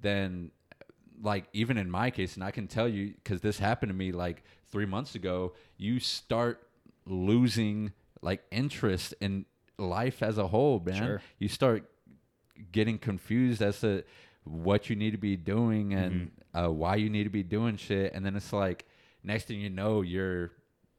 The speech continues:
Speaker 1: sitting there watching three, four movies a day,
Speaker 2: Yeah.
Speaker 1: just laying down, eating snacks and bullshitting,
Speaker 2: Yeah.
Speaker 1: you know? But
Speaker 2: Yep.
Speaker 1: then as soon as you car-, as soon as you make that decision to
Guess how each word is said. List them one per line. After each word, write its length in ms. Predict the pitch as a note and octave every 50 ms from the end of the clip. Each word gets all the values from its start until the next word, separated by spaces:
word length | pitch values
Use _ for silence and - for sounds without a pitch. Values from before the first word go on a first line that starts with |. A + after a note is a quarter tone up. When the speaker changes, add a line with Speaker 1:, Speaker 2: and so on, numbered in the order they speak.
| _ -
Speaker 1:
sitting 320 | - - A2 G#2 G2+ G#2
there 180 | G2+ G2 F#2+ F2
watching 680 | D#2 D2+ E2+ F#2+ G2+ - - - G#2+ F#2+ F#2+ F#2 F2 - _ _ _ _ _ _
three, 280 | - - F#2 G2 G#2 G#2
four 260 | - - G#2+ G2+ G2+
movies 360 | F#2+ F#2+ G2 G2 G2+ G2+ F2+ F#2
a 60 | F2+
day, 380 | E2+ F2 G#2+ A2+ - - C#3+ G#2+ G2
Speaker 2:
Yeah. 280 | F2+ F#2+ G2+ F#2+ D#2 - - _
Speaker 1:
just 200 | - G#2 G2 G2+
laying 400 | G2 F2+ F#2+ G#2 A2 A2 G#2+ G2
down, 360 | G2 G#2+ G#2+ G#2+ G#2+ G#2+ G2+ -
eating 280 | G#2 G#2 G2+ G2 F#2 F2
snacks 500 | - - - G#2 A2 A2+ A2+ - - -
and 160 | F#2+ F2 D#2+
bullshitting, 680 | G2 A#2 C#3+ D3+ - - - E2 B1 G1+ G#1+ - -
Speaker 2:
Yeah. 200 | F#2 G2 F2+ D#2+ - - _ _ _
Speaker 1:
you 80 | E2 D#2+
know? 340 | F2 F#2 F#2+ G#2 B2+ C3 - - -
But 140 | - G#2+ G2+
Speaker 2:
Yep. 60 | G#2 G#2
Speaker 1:
then 120 | G#2 G2
as 140 | F#2+ F2+ -
soon 260 | - - A#2 A#2 A#2+
as 100 | A2+ G2+
you 80 | A2 -
car-, 240 | - A#2 A2 - - - _ _ -
as 100 | F#2 -
soon 180 | - G#2+ G#2 G#2
as 80 | G#2 F#2+
you 80 | G#2+
make 160 | G2+ G#2 G2+ -
that 140 | G#2 F#2+ E2
decision 480 | - - - A2 G#2 G2 F#2+ G2 F2+ -
to 440 | - - F#2 F2+ F2 E2+ E2+ D#2+